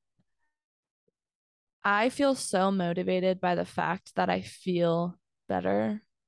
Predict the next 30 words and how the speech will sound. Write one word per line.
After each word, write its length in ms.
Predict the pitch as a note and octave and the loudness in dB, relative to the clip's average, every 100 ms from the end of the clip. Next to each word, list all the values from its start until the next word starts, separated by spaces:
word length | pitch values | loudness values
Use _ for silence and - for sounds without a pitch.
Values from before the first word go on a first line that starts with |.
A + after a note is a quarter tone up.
| _ _ _ _ _ | _ _ _ _ _
So 480 | - - G3 F#3+ - _ _ _ _ _ _ _ _ _ _ _ - | -6 0 4 4 0 _ _ _ _ _ _ _ _ _ _ _ -4
I 160 | F#3+ A3+ | 0 2
don't 180 | A#3+ G3+ | 2 0
see 320 | G#3+ G#3 G3+ | -2 0 2
how, 260 | G3 F#3+ F3+ | 2 0 2
like, 180 | F#3+ F#3+ | 0 2
why 200 | F#3 F#3 | 2 0
I 40 | |
wouldn't 320 | F3 F#3+ C4 - | 0 0 0 -2
continue 420 | F3+ F#3+ - - | -8 -8 -8 -8
doing 260 | - - | -6 -6
this. 160 | - - - | -4 -6 -4
I 120 | G#3 | -4
feel 400 | G#3 - G3 A3 | -4 0 2 4
better. 260 | G#3 F#3 G3 | 2 0 0
I 140 | F#3+ | 0
like 220 | F#3 F#3 - | 0 -2 -4
what 140 | G3 | -4
I'm 160 | G3+ G3+ | -2 -2
eating 320 | F#3+ G3+ G#3 | -4 -2 -2
more. 440 | G3 G3 G3 G3 G#3 _ _ _ _ _ _ _ _ _ _ | -2 0 -2 -4 -8 _ _ _ _ _ _ _ _ _ _
I 120 | G#3 G3+ | 0 2
like 260 | G3 G3+ | 2 0
feeling 440 | - G3+ G3+ G3 G3 | -2 0 2 0 0
like 220 | G3 - | -4 -2
I'm 360 | F#3+ F#3 F#3 - _ _ _ _ _ _ _ _ _ - | -4 -2 -6 -10 _ _ _ _ _ _ _ _ _ -12
feeding 440 | - G#3 G3 G3+ | -4 -2 0 0
my 140 | F3+ | -2
body. 560 | F3+ E3 E3 F#3 A#3 B3+ _ _ _ _ _ _ _ _ _ - | 0 -2 0 -2 -4 -6 _ _ _ _ _ _ _ _ _ -2
Um, 680 | G3+ G#3 G3+ F#3+ F3+ F#3 | 2 4 4 2 0 -4